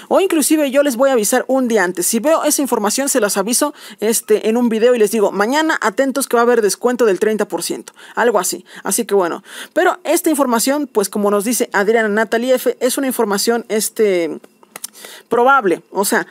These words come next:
probablemente estos sean los horarios de descuento y se los quería compartir, pues, ahorita nada más comenzar este video, ¿no? Así que bueno, aquí están los que posiblemente sean los horarios de descuento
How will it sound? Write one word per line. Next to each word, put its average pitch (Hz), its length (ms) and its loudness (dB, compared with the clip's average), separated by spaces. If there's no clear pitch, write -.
probablemente 311 720 2
estos 277 180 -2
sean 277 120 0
los 247 160 -2
horarios 240 240 4
de 196 80 4
descuento 294 440 0
y 349 120 0
se 339 100 0
los 269 140 0
quería 254 180 2
compartir, 254 540 -2
pues, 202 240 0
ahorita 220 360 0
nada 220 180 2
más 220 160 -2
comenzar 214 360 0
este 208 220 0
video, 170 320 0
¿no? 247 180 -2
Así 202 240 -4
que 214 80 -2
bueno, 196 260 0
aquí 220 220 0
están 254 260 -2
los 208 160 0
que 185 220 0
posiblemente 254 640 0
sean 233 180 0
los 220 140 0
horarios 208 280 4
de 180 80 2
descuento 269 440 -2